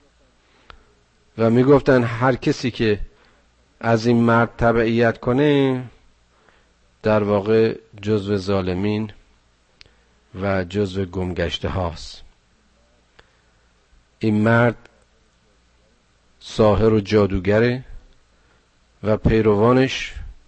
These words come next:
در گروه ظالمینن. «انظر کیف ضربوا لک الامثال فضلوا فلا یستطیعون سبیلا.»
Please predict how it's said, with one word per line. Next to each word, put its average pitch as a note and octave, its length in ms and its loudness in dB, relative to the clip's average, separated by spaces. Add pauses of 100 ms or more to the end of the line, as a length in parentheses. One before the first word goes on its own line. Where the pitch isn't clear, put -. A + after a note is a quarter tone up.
(340)
در G2 220 -2
گروه G2 360 -2
ظالمینن. F2 680 -4 (1600)
«انظر C3+ 340 6
کیف C#3 420 4
ضربوا D3+ 560 6
لک D3 280 4
الامثال C#3+ 1080 6 (1800)
فضلوا G#2 640 0
فلا G#2 460 0
یستطیعون F#2 840 -6
سبیلا.» E2 500 -8